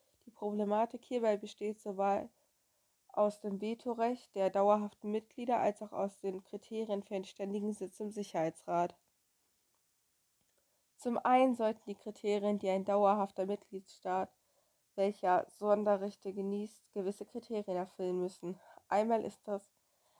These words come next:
eine höhere Einsatzbereitschaft für Krisenbehebung und Unterstützung sozialer Projekte. Dies kann zum Beispiel als eine Qualifikation gehen als Staat.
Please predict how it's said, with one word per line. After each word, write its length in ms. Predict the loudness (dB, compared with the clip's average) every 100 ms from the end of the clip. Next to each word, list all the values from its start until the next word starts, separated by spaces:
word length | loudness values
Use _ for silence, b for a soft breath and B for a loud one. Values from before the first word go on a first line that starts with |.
| -8
eine 320 | -2 0 2
höhere 480 | 2 4 4 2 0
Einsatzbereitschaft 1600 | 0 -2 -8 _ _ -8 -8 -8 -10 -2 -2 -2 -8 -10 -10 -10
für 120 | -10
Krisenbehebung 1040 | -8 -10 -8 -6 -2 0 2 0 2 0 -2 _ _ _
und 100 | -8
Unterstützung 880 | -6 -6 -8 -10 -10 -10 -8 -8 -8 -12 _
sozialer 480 | -14 -10 -4 -2 -2
Projekte. 760 | -4 -8 -6 -6 _ -12 -12 -12 _ _ _ _ -18
Dies 160 | -14 -8
kann 160 | -8
zum 120 | -8 -8
Beispiel 320 | -8 -6 -6
als 140 | -6
eine 220 | -6 -6
Qualifikation 1080 | -8 -10 -10 -12 -16 _ -16 -12 -8 -6 -6
gehen 360 | -6 -6 -6 -10
als 240 | -14 -16 -10
Staat. 400 | -2 -2 -2